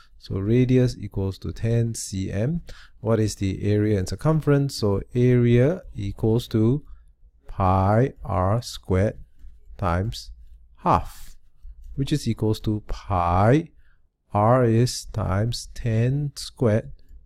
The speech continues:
times half equals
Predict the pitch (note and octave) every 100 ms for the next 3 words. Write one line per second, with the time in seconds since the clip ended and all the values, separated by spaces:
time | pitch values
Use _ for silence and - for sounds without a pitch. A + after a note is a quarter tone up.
0 | - - - F#2+ G2 A2+ - - - -
1 | G#2+ E2 - - - - - - A#2 G2+
2 | - B2+ F#3+ - -